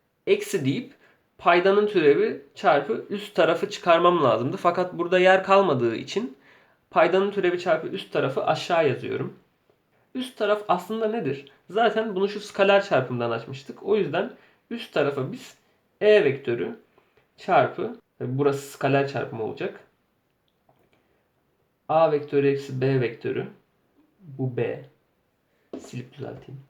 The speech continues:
Bu skaler çarpım çarpı şu paydadaki ifadenin türevi. Şunu içerideki ifadenin üssü bir bölü ikiymiş gibi düşünebilirsiniz. Normal üslü bir fonksiyonun türevini alırken ne yapıyoruz?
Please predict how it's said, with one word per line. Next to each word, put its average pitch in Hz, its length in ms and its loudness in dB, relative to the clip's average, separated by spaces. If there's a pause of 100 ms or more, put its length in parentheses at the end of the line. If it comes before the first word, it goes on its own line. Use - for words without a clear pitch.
(140)
Bu 165 200 -12
skaler 196 420 2
çarpım 165 480 -2 (880)
çarpı 233 640 -2 (300)
şu - 240 -14
paydadaki 208 560 2
ifadenin 156 540 4
türevi. 160 400 0 (560)
Şunu 233 300 -8
içerideki 196 560 0
ifadenin 160 560 2
üssü 170 320 -10
bir 190 160 -2
bölü 190 160 6
ikiymiş 180 500 -6
gibi 170 240 -8
düşünebilirsiniz. 165 960 -6 (520)
Normal 180 480 2
üslü - 260 -8
bir 196 80 -2
fonksiyonun 185 500 0
türevini 180 340 0
alırken 180 460 -2
ne 190 40 0
yapıyoruz? 151 560 -2